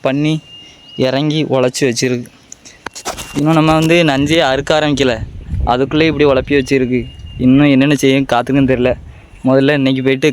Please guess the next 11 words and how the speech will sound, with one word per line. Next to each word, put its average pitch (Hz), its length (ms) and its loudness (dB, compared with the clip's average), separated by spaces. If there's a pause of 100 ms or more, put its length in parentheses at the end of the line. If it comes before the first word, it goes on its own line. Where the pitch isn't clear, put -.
கம்பியை 131 320 0
வாங்கி 143 220 2 (580)
சுத்தி 135 320 -2
நம்ம 139 120 0 (120)
கம்பி 135 200 2 (100)
அரைஞ்சி, 135 340 0 (720)
சோலார் 147 340 2
கம்பி 139 180 2 (100)
மாதிரி, 135 140 2 (120)
சோலார்லாம் 139 500 2
அங்க 143 120 2